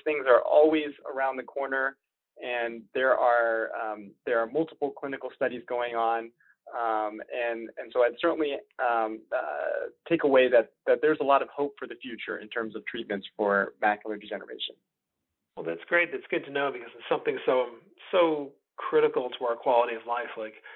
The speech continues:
Speaker 2: uh, vision. This is, this is really, uh, very hopeful, very, very helpful information that, that you've shared, uh, with our audience. And, uh, Doctor Chow, just on behalf of the audience today and, and Bright Focus,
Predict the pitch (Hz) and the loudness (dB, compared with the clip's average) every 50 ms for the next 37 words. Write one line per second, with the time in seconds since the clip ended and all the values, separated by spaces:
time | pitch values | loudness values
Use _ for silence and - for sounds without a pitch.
0 | - - _ - - 117 113 110 120 127 123 120 120 113 110 107 - - 123 - | -20 -20 _ -6 -6 -6 -6 -4 -2 -2 -2 -2 -4 -8 -10 -12 -12 -12 -12 -6
1 | - 147 135 - 165 131 127 139 135 131 131 131 127 123 120 117 - - - - | -4 -4 -2 -2 -2 -2 2 4 4 6 4 4 2 -2 -4 -8 -12 -16 -20 -20
2 | - - _ _ - - 113 107 104 101 - - - - 165 160 160 - 147 156 | -20 -20 _ _ -6 -4 -2 -2 -2 -4 -6 -10 2 4 4 4 6 4 2 0
3 | 156 156 - 165 156 143 135 135 135 135 139 143 135 131 143 143 135 143 139 - | 0 0 -2 0 0 0 0 -2 -2 -2 -2 -4 -6 -4 -6 -2 -2 -2 -4 -4
4 | - 147 135 131 - - 127 127 127 131 127 - 127 123 120 113 113 - - - | -6 -10 -10 -10 -12 -10 -8 -6 -4 -4 -4 -6 -6 -8 -10 -10 -10 -12 -18 -20
5 | - - _ _ - 131 139 139 131 127 123 - - 131 123 120 120 117 - - | -20 -20 _ _ 0 0 0 -2 -4 -4 -4 -4 -2 -2 -2 -4 -4 -6 -10 -10
6 | 113 110 110 110 123 123 123 - 127 120 117 117 120 127 120 117 107 - - - | -12 -12 -14 -14 -16 -12 -8 -4 2 4 4 4 4 2 -4 -10 -12 -14 -16 -20
7 | - - - - - _ _ _ _ _ _ _ _ _ _ _ _ _ - 143 | -18 -16 -16 -16 -18 _ _ _ _ _ _ _ _ _ _ _ _ _ -8 -8
8 | 127 117 113 - _ - - - _ _ - 143 127 123 120 - 165 160 - - | -8 -8 -12 -18 _ -20 -20 -20 _ _ 0 2 2 2 4 4 4 4 4 0
9 | - - 180 185 208 214 - - - 180 165 156 156 147 151 160 160 - 170 151 | -2 0 2 2 2 2 0 -4 -4 -4 -4 -4 -4 -2 -2 -2 -2 -2 -6 -6
10 | 147 143 135 139 151 160 165 175 175 170 - - - 165 147 147 156 170 180 175 | -2 0 2 2 2 2 0 -2 -4 -8 -12 -8 -6 -2 0 0 2 2 2 0
11 | 156 135 131 139 - 127 127 123 135 131 127 - 147 139 139 - 156 139 | -2 -4 -6 -10 -16 -14 -8 -6 -6 -6 -4 -6 -8 -8 -4 -6 -6 -6